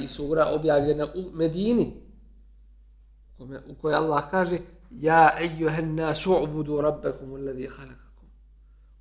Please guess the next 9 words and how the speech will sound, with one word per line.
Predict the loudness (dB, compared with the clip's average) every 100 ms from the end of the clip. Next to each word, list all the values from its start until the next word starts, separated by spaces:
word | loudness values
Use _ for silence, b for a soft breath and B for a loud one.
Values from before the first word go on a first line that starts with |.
| -6
„O | 2 6 8
ljudi, | 8 4 4 4 2 -2 -8 -20 -20 -20 -20 -20
obožavajte | -12 0 4 6 8 6 4 0
svoga | -4 -2 -2 -2
gospodara | -4 -6 -6 0 0 0
koji | -4 -6
vas | -6
je | -12
stvorio.” | -12 -16 -18